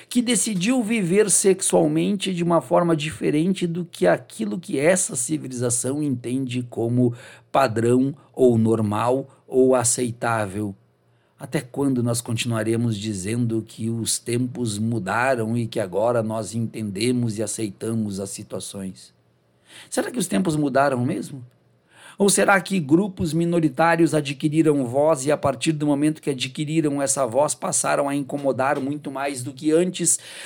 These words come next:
trazendo de dentro das catacumbas do inferno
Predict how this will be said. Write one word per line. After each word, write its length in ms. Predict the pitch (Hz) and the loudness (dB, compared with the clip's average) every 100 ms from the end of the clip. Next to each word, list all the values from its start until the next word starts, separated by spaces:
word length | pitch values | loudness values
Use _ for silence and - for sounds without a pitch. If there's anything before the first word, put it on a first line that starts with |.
| - | -4
trazendo 500 | 226 185 156 196 180 | 2 2 2 2 2
de 140 | 170 | 0
dentro 400 | 160 151 185 175 | 2 4 4 4
das 240 | 170 156 - | 2 2 2
catacumbas 1120 | - 175 - - - 190 208 196 165 147 123 | 2 2 2 -2 2 6 6 8 6 4 4
do 160 | 139 151 | 4 4
inferno 1120 | 151 135 120 - - 151 147 143 139 131 | 4 2 0 -4 4 6 8 6 6 4